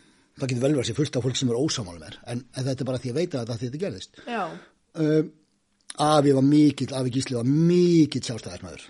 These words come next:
Speaker 2: Já.
Speaker 1: Hann var í bæjarstjórn og, og hann var, held ég, á þingi fyrir Sjálfstæðisflokkinu, veit ég hvað og hvað. Og átti náttúrulega pressmiðjuna.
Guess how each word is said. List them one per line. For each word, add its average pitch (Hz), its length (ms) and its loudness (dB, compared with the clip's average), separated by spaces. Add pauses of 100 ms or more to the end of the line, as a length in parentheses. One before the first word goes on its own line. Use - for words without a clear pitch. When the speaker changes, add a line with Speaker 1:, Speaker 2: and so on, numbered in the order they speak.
(120)
Speaker 2:
Já. 233 160 -8
Speaker 1:
Hann 131 100 -2
var 139 80 0
í 135 80 2
bæjarstjórn 120 720 -4
og, 104 300 -8
og 107 300 -8
hann 127 120 -2
var, 123 140 -2
held 117 160 -8
ég, 113 80 -4
á - 20 -8
þingi 143 680 -2
fyrir 131 240 -4
Sjálfstæðisflokkinu, 123 800 -8
veit 113 160 -10
ég 110 80 -10
hvað 104 260 -12
og 95 140 -16
hvað. 82 140 -18 (400)
Og 135 100 -2
átti 147 240 0
náttúrulega 131 240 -4
pressmiðjuna. 110 440 -10